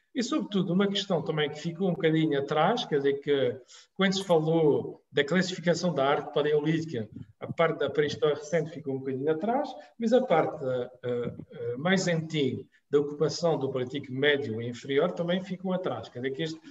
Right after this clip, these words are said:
o Paleolítico superior, como é que chega aqui no Vale do Coa? Há uma ocupação mais antiga,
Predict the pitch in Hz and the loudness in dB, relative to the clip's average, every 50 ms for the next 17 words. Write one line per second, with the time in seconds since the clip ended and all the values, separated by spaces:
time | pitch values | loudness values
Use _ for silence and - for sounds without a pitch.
0 | - - _ - - - - - - - _ _ _ _ - 190 185 202 196 190 | -20 -20 _ -16 -16 -14 -14 -14 -16 -16 _ _ _ _ -2 0 4 4 4 4
1 | 196 190 185 - - 175 160 160 180 185 180 - 175 180 190 196 196 190 - 190 | 2 0 -4 -4 -2 0 2 4 4 2 0 0 2 2 2 2 2 0 2 4
2 | 170 170 190 202 202 196 196 - - - - - 175 180 185 185 180 175 156 - | 4 4 4 4 2 0 -2 -4 -6 -4 2 4 6 6 6 4 0 -2 -2 -2
3 | - 175 175 175 156 151 143 135 156 156 156 - 208 220 233 247 233 - - - | 0 0 2 2 2 2 0 0 -2 -2 0 2 2 2 2 2 0 -4 -8 -16
4 | - - - - _ _ _ - 208 196 190 190 185 175 - - - - 175 151 | -18 -20 -20 -20 _ _ _ 0 4 4 6 6 6 6 4 2 2 2 2 2
5 | - 165 156 151 147 139 151 147 143 - - 202 214 220 214 - 220 | 4 2 2 4 4 4 2 0 0 0 0 2 2 2 0 -2 -6